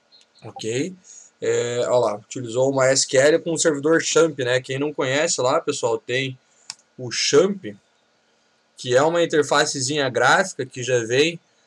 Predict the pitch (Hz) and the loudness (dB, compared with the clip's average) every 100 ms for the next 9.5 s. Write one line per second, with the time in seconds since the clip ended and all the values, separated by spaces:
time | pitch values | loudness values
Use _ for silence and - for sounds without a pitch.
0 | _ - 113 117 107 - _ _ _ 107 | _ -4 0 2 0 -6 _ _ _ -6
1 | 104 107 110 107 104 104 101 101 131 143 | -4 -2 -2 0 0 0 -2 -4 -6 -2
2 | 127 147 143 123 123 110 101 123 160 117 | 0 0 0 -8 -10 -6 -2 2 2 2
3 | - _ _ _ _ _ 123 131 123 127 | -2 _ _ _ _ _ -2 0 0 0
4 | 127 135 135 123 131 131 123 120 139 120 | 0 0 -2 0 0 -2 -6 -2 -2 0
5 | 113 110 - - 101 113 143 147 127 113 | 2 2 0 -2 0 4 6 6 4 0
6 | 107 107 104 131 135 131 - 135 135 123 | -4 -2 -2 0 -2 0 -2 -2 -2 -2
7 | 151 160 160 143 139 151 160 139 113 139 | -2 -2 -2 -2 0 0 -2 -6 -6 -4
8 | 139 143 143 123 123 123 - 110 113 139 | -2 -2 -4 -4 -2 0 -2 0 0 0
9 | 127 113 107 135 175 | -2 -6 -2 -4 -4